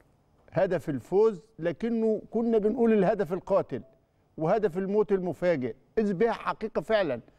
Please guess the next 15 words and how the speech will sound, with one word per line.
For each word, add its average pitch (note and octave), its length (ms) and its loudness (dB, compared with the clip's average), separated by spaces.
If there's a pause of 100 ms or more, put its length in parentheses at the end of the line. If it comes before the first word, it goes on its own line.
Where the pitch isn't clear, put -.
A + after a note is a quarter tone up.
(320)
كابتن G3 340 2
أدهم G#3 260 2
السلحدار E3+ 600 0
فرح A3 420 2
فرحة F#3+ 380 -2
جامدة، G#3+ 400 2 (340)
سجد G#3 400 2
لله F#3 300 2
شكرا، G3+ 500 0 (1120)
لكنه D#3+ 520 0
لم D3+ 180 2
يقم D#3 400 0
من D3 100 2
سجدته، A#2+ 440 -4 (920)
فارقت D#3 520 0